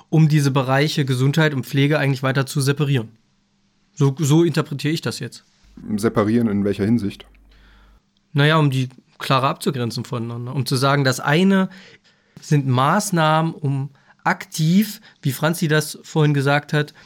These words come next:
Speaker 1: äh, diesen, diese Ursache, weshalb der Patient sich vielleicht im Klinikum befindet, äh, abzustellen, zu beheben, Operationen, äh, natürlich Anästhesie, die na-, bei einer Operation irgendwie dazugehört,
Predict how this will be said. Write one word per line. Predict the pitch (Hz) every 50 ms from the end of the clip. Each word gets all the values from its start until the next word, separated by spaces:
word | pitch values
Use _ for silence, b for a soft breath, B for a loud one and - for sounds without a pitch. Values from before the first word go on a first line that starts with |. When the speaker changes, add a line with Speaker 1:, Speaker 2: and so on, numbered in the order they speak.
| B B B B _ _ _ _ _ _ - - -
Speaker 1:
äh, | - 147
diesen, | 135 131 156 147 135 139 139 135 135
diese | 127 143 135 127 131 135 147 -
Ursache, | 226 233 269 254 151 143 135 123 - 123 113
weshalb | 123 120 - 147 147 143 -
der | 147
Patient | 135 - 131 - - 156 165 170 165
sich | 143 127
vielleicht | - 139 135 131 135 135 -
im | 147 135 127 127
Klinikum | - - 196 202 190 185 - 165 156
befindet, | 147 139 131 - 208 214 196 185 180 185 - B B B B B B B B
äh, | -
abzustellen, | 147 - 156 - - - - 185 - - - 165 160 156 156
zu | 147 - 147
beheben, | 131 135 135 147 165 175 170 165 160 156 151 -
Operationen, | 147 - - 120 127 123 - - - 160 156 160 160 156 156 151 147 147 B B B B B B B - -
äh, | 139 127 127 127 120
natürlich | 117 120 117 - 139 117 - - - - _ _ 170 117 143 170 -
Anästhesie, | - 139 127 120 117 - - 131 120 143 180 185 160
die | 147 139
na-, | 131 127 127 123
bei | 123 123 135 139 135 120
einer | 120 120 120 120
Operation | 131 120 120 120 117 - 135 127 127
irgendwie | 120 117 123 120
dazugehört, | 123 123 - - 175 156 151 147 147 143 139 -